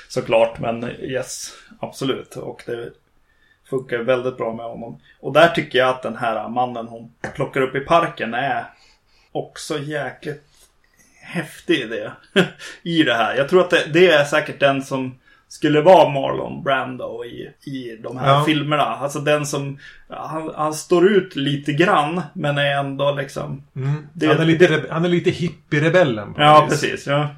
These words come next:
Speaker 2: Ja, han är ju någon litteraturprofessor på universitetet också.
Speaker 1: Mm.
Speaker 2: Ja. Men ska vi fortsätta vad som händer? Åker de iväg till den här stugan? Hon kan ju inte låta bli att använda sig av lite love magic i någon form av brygder.
Speaker 1: Ja.
Speaker 2: Eh, som ju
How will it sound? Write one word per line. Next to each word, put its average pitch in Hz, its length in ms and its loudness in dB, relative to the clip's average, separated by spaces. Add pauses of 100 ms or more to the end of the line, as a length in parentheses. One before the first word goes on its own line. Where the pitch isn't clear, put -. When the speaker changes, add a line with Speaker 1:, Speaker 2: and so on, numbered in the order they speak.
(540)
Speaker 2:
Ja, 123 140 0
han 143 220 4
är 147 100 6
ju 151 80 2
någon 127 120 0
litteraturprofessor 135 1200 -2
på - 160 -6
universitetet 131 720 -2
också. 139 360 -10 (100)
Speaker 1:
Mm. 135 240 0 (140)
Speaker 2:
Ja. 127 320 -8 (520)
Men 151 240 -4
ska - 160 -6
vi - 380 -4
fortsätta 170 380 -2
vad 147 160 -2
som 165 140 -4
händer? 143 440 0
Åker 143 200 -4
de 147 80 -2
iväg 160 240 2
till 127 80 -10
den - 80 -8
här - 60 -
stugan? 147 200 -6
Hon 156 80 -6
kan 165 120 -2
ju 156 40 0
inte 156 100 -2
låta 156 220 -2
bli 151 180 -4
att - 100 -2
använda 143 460 0
sig - 140 -2
av 127 80 -4
lite 127 360 -2
love 127 300 6
magic 110 680 -6
i 123 60 -12
någon 117 200 -14
form 117 220 -4
av 107 260 -6
brygder. 120 680 -2
Speaker 1:
Ja. 123 340 -2 (480)
Speaker 2:
Eh, 127 220 -2
som 131 220 -8
ju 127 300 -4